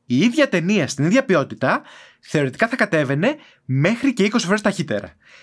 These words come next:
Δηλαδή σε τεσσεράμιση λεπτά. Αν δεν μας πιστεύεις, κάνε τα μαθηματικά. Θα περιμένουμε.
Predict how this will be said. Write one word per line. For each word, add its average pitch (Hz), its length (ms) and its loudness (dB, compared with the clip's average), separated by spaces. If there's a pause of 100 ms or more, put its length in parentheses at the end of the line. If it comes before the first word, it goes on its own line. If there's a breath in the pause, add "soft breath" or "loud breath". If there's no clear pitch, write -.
(120)
Δηλαδή 156 640 2
σε - 140 -4
τεσσεράμιση 185 480 0
λεπτά. 165 360 -2 (260)
Αν 254 340 2
δεν 247 140 2
μας 285 140 0
πιστεύεις, 147 800 -2
κάνε 277 180 2
τα 262 80 2
μαθηματικά. 226 540 -2 (160)
Θα 160 120 -2
περιμένουμε. 135 580 -2